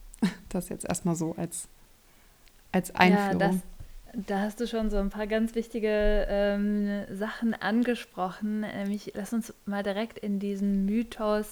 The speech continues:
Speaker 2: ähm, Kohlenhydrate reingehen.
Speaker 1: Mhm.
Speaker 2: Weil besonders in manchen Bereichen ist jetzt die ketogene Ernährung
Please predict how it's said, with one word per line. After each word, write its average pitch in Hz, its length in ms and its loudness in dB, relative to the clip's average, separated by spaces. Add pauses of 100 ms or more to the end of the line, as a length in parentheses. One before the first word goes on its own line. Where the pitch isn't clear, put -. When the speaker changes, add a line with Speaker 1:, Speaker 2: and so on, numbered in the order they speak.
(720)
Speaker 2:
ähm, 190 680 -2
Kohlenhydrate 175 1400 0 (100)
reingehen. 175 920 0
Speaker 1:
Mhm. 165 60 -12 (440)
Speaker 2:
Weil 190 600 0
besonders 208 960 -2
in 190 640 -2
manchen 202 580 -2
Bereichen 185 440 -4
ist - 100 -12
jetzt - 220 -12
die 170 60 -8
ketogene 202 840 0
Ernährung 220 1000 2